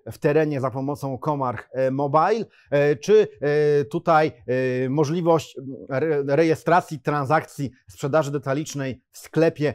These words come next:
e, e, za pomocą Comarch, e, pos. A wprowadzamy jednak kolejne narzędzia, kolejne,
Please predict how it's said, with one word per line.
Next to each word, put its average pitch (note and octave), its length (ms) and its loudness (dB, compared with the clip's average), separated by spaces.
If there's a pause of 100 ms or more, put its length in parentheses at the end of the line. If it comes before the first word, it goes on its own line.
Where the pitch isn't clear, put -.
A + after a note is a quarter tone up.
(160)
e, C#3 160 2
e, C3 40 2
za D#3 120 2
pomocą C#3+ 480 -4
Comarch, B2 520 -6
e, D3 220 -4
pos. - 340 -8 (180)
A D3 80 -2
wprowadzamy G#3+ 580 0
jednak G3 340 -4
kolejne F#3 400 0
narzędzia, C3 540 -2
kolejne, D#3 560 0